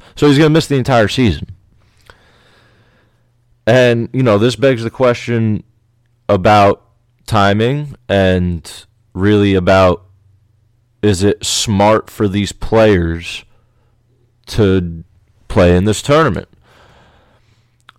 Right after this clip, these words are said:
So I feel, and this is how baseball feels clearly, 'cause, uh, let's just get this out of the way.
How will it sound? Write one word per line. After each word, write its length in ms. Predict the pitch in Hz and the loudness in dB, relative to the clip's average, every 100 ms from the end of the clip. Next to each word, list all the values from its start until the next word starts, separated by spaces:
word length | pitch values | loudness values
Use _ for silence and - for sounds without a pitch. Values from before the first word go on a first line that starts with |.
| _ _ _ - _ _ _ _ _ _ | _ _ _ -20 _ _ _ _ _ _
So 540 | 104 - 147 131 - _ _ _ _ _ _ _ _ _ | -8 0 4 4 0 _ _ _ _ _ _ _ _ _
I 180 | 123 151 | 0 0
feel, 520 | - 165 156 143 139 _ _ _ _ _ _ _ | 0 0 2 0 -4 _ _ _ _ _ _ _
and 280 | 123 113 110 | 0 0 2
this 140 | 110 127 | 0 0
is 100 | 110 | 0
how 140 | 117 | 2
baseball 420 | 98 147 - 101 | 2 0 2 0
feels 300 | 90 90 82 | 0 -4 -6
clearly, 380 | - 90 90 104 | -4 -4 -2 -6
'cause, 240 | - 123 - - | -4 -4 -6 -18
uh, 340 | - - - - - - - _ _ | -20 -18 -20 -20 -20 -20 -20 _ _
let's 260 | - 143 - | -2 0 0
just 140 | 165 | 0
get 160 | 160 139 | 0 2
this 160 | 120 | 2
out 120 | 101 87 | 2 2
of 80 | |
the 40 | 82 | 0
way. 200 | 82 | -4